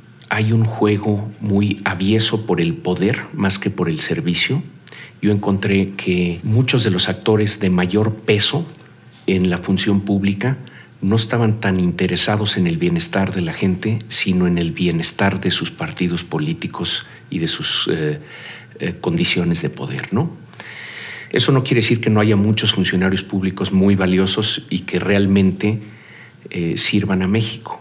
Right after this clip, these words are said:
pero quiere decir que algunos de los principales jugadores toman en cuenta más el factor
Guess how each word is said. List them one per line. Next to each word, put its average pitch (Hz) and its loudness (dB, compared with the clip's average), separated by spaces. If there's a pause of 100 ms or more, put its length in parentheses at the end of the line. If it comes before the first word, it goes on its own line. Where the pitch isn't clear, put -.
(160)
pero 95 0
quiere 123 4
decir 110 2
que - -2
algunos 113 4
de 107 4
los 90 0
principales 95 0
jugadores 92 -2 (300)
toman 113 4
en 98 4
cuenta 104 2
más 98 2
el 95 -2
factor 95 -2